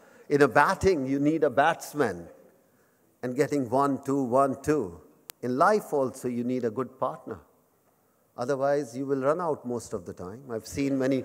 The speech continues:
many partnership getting run out. But people who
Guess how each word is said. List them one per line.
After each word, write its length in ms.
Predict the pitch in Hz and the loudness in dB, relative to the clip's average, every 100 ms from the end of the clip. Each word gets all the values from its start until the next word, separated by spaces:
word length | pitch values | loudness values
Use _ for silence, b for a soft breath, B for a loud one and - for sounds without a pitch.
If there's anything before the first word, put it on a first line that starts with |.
| B B B - | B B B -14
many 300 | - 147 160 | 0 4 4
partnership 720 | 147 151 135 - 147 131 139 117 | 6 6 6 2 -2 0 -4 0
getting 280 | 131 127 123 | 0 0 0
run 200 | 123 120 | 0 0
out. 320 | 117 180 - - - - - - B B B B 113 | -4 -6 -14 -20 -20 -20 -20 -20 B B B B 6
But 600 | 147 - - - 117 - | 6 8 0 -4 -10 0
people 280 | 147 147 | 2 4
who 400 | 135 - 135 113 | 4 6 4 2